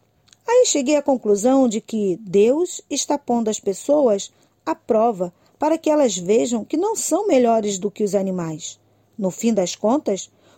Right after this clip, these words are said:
o mes-, o mesmo que acontece com as pessoas, acontece com os animais. Tanto as pessoas como os animais morrem. O ser humano não leva nenhuma vantagem sobre o animal, pois os dois têm de respirar para viver.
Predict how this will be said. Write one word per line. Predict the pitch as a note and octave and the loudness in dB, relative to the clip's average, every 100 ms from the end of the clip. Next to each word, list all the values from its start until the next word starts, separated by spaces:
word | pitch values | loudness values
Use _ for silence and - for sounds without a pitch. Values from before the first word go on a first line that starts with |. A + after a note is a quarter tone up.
| _ | _
o | B3 - _ _ | -6 -6 _ _
mes-, | C4 D4 E4 D4 - | 2 2 0 -6 -6
o | - | -2
mesmo | C4 G4+ G#4+ G#4 | 2 2 0 -4
que | E4+ | -2
acontece | F4 D4+ B3 F#3+ D#3+ - | 0 0 0 -2 -2 -8
com | - F#3+ | -6 -4
as | F3 | -4
pessoas, | - E3 - A#3+ F3+ E3 - _ _ - | -8 -8 0 2 2 -6 -16 _ _ -10
acontece | B3 B3+ B3 G3+ F#3+ | -4 -2 0 0 -2
com | - | -4
os | A3+ | -2
animais. | A#3 D4+ F4 G3+ E3 - _ _ _ _ _ | 0 0 0 -2 -6 -12 _ _ _ _ _
Tanto | G#4 G#4 D#4 | -2 0 -2
as | |
pessoas | - G3+ - G#3+ F3 E3+ - | 0 -6 0 2 2 -2 -4
como | G#3+ G3 | -4 -4
os | F3 | -4
animais | F3+ E3 G3+ A#3+ F#3+ - _ | -6 -4 -4 -4 -4 -12 _
morrem. | F4+ E4+ B3+ F3 D#3 _ _ _ _ - | -4 -2 -2 -6 -12 _ _ _ _ -6
O | |
ser | C4+ C#4 A3+ | 2 2 2
humano | G#3 A3+ G3 F3 _ _ | 0 0 -2 -8 _ _
não | - D#4+ | 0 2
leva | D4 C#4 | 2 2
nenhuma | D4 D#4+ G#4+ D#4+ F#4+ A#4+ | 0 0 0 0 0 0
vantagem | D4 C4 - C4+ D4+ A#3 | 0 -2 -2 -2 0 -2
sobre | G3+ G3+ F#3+ | -2 -2 0
o | F#3+ | -2
animal, | F3+ F3 E3 D#3+ E3+ _ _ _ _ | -2 -4 -6 -8 -10 _ _ _ _
pois | G3 F3+ | 0 0
os | F3 | -4
dois | E3 G3 C4+ - - _ _ - | 0 2 2 -4 -12 _ _ -4
têm | A3 G3 | -2 -2
de | F#3 | -4
respirar | F#3 D#4 - - F#4+ C4 A#3+ | -2 -2 -2 0 2 2 0
para | B3 A#3+ | 0 0
viver. | A3+ D4+ A#3+ E3+ | 0 -2 -2 -4